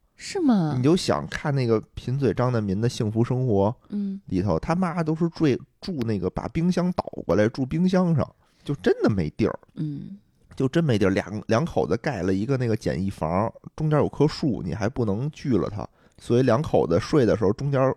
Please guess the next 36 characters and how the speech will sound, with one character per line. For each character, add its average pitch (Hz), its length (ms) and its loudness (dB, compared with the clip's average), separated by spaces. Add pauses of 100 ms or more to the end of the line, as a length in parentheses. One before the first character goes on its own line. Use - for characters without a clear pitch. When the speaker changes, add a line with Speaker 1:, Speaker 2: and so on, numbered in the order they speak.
(140)
Speaker 2:
会 - 180 -2 (200)
搁 139 120 4
棵， 123 220 0
有 80 100 -2
棵 135 200 0
树 - 320 2 (340)
跟 120 80 0
那 104 160 2
儿 90 100 0
立 101 240 0
着。 - 160 -4 (140)
Speaker 1:
感 220 180 0
觉 240 120 2
那 320 180 4
会 240 140 2
儿 190 40 4
农 196 240 2
民 254 240 4
倒 320 200 4
是 233 100 0
房 165 260 -2
子 180 80 -8
挺 170 280 -2
大， 165 280 -2 (140)
个 190 180 2
个 190 160 2
都 185 220 2
有 139 80 0
院 175 180 2
儿。 170 300 -4 (480)
Speaker 2:
对， 214 120 4 (220)
Speaker 1:
个 208 80 4
个 190 140 6
Speaker 2:
对。 - 100 -2
Speaker 1:
盖 202 180 0
着 160 220 -2